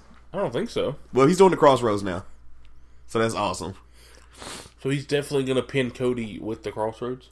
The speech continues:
Speaker 2: Oh, he's got to. So then Cody came out there, and he was like, "You can't touch me. It's, we have a agreement." He's like, "Yeah,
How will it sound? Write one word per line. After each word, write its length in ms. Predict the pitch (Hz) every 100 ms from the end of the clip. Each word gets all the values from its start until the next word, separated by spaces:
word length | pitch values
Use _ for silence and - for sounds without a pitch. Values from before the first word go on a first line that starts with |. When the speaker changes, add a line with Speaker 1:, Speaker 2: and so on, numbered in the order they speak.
| -
Speaker 2:
Oh, 100 | 135
he's 120 | 147
got 260 | - 95 85
to. 200 | - 78 - - - - - - - -
So 120 | - 147
then 160 | 190
Cody 240 | 185 170 160
came 260 | 175 139 135
out 180 | 143 117
there, 180 | 120
and 80 | 117
he 60 | 139
was 100 | 151
like, 200 | 127 107
"You 60 | 160
can't 320 | 196 190 135
touch 340 | 151 165 160
me. 240 | 143 139 135
It's, 280 | 120 135 110
we 180 | 131 143
have 240 | 139 123
a 180 | 123 98 - -
agreement." 600 | 120 113 131 131 101 90 - - -
He's 140 | 120
like, 160 | 127 107
"Yeah, 300 | 120 113